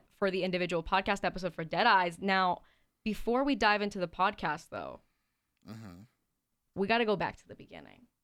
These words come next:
Speaker 1: you know, and all,
Speaker 2: Sure.
Speaker 1: like,
Speaker 2: Of
Speaker 1: I wanna,
Speaker 2: course.
Speaker 1: I wanna get really, like, because you're a very private person, and we'll talk about this later. But on the internet, there's not much information about your origins. I did, however, find out that you actually started out wanting to be a dramatic actor.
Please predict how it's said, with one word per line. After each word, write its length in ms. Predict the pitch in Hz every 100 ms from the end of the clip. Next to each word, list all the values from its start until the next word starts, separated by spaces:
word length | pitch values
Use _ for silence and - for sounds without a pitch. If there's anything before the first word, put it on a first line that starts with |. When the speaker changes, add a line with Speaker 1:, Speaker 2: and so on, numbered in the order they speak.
| _
Speaker 1:
you 120 | 185
know, 160 | 165 -
and 140 | 185 190
all, 160 | 196
Speaker 2:
Sure. 120 | 135
Speaker 1:
like, 100 | 156
Speaker 2:
Of 80 | 185 - -
Speaker 1:
I 160 | 185 214
wanna, 300 | 226 220 208
Speaker 2:
course. 140 | - -
Speaker 1:
I 100 | 190
wanna 240 | 214 208
get 240 | 180 175 -
really, 460 | 175 185 185 180
like, 260 | 175 165 - -
because 420 | 208 226 208 -
you're 200 | - 208
a 40 | 220
very 140 | 240
private 260 | 247 202 185
person, 280 | 165 160 160
and 80 |
we'll 100 | 156
talk 220 | - 196 208
about 280 | 180 175
this 300 | 170 165 - -
later. 400 | 160 151 - 170 _ _ _ _ _ _ _
But 180 | 202 -
on 180 | 214 220
the 80 |
internet, 560 | - 247 311 311 226 208
there's 160 | 226 233
not 140 | 277
much 160 | 330 349
information 420 | 311 233 220 247
about 160 | 247
your 140 | 196 -
origins. 560 | 185 220 196 135 76 -
I 80 | 185
did, 200 | 185 254
however, 400 | 302 311 254 240
find 400 | 226 208 208 202
out 180 | 175 175
that 100 | 160
you 140 | 180
actually 340 | - 196 - 254
started 320 | - 208 190
out 140 | 180
wanting 220 | 175 175 180
to 60 |
be 120 | 170 165
a 40 |
dramatic 500 | 170 165 170 240 254
actor. 540 | - - - 180 220